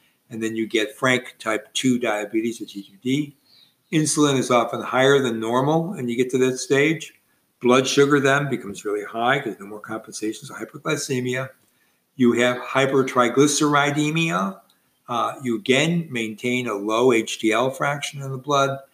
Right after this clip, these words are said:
and the blood pressure still is high. So this is a very ill state. Type two diabetes is a very, uh, damaging pathophysiolo-, physiology, which is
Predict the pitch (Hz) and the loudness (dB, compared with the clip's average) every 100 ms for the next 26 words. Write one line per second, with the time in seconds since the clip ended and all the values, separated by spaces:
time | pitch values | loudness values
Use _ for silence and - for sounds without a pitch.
0 | _ _ _ 131 123 107 117 110 113 104 | _ _ _ -6 -4 0 0 0 -4 -4
1 | 110 - - 117 113 107 131 107 95 - | -4 -2 2 2 2 0 0 0 -4 -12
2 | _ _ - 117 131 - 139 156 120 135 | _ _ -8 -2 -2 0 0 0 4 6
3 | 156 175 175 - 147 135 127 123 - 165 | 6 4 0 2 4 6 6 4 0 0
4 | 147 101 - _ _ - 135 - 185 180 | 0 0 -6 _ _ -4 -2 0 0 2
5 | 147 117 113 120 120 104 104 98 113 139 | 2 2 4 2 0 -6 -8 -4 0 4
6 | 160 160 160 - _ _ _ - - - | 4 4 -2 -12 _ _ _ -18 -10 -4
7 | 120 98 95 127 170 214 170 110 104 107 | -4 -4 0 2 2 2 -2 -2 -4 -4
8 | 113 113 113 - 110 120 107 104 104 101 | -4 -2 -4 -4 -4 -4 -4 -4 -6 -8
9 | _ - 117 117 113 117 117 123 - _ | _ -4 0 0 0 0 -4 -8 -16 _
10 | _ _ - 120 123 110 | _ _ 2 2 2 -4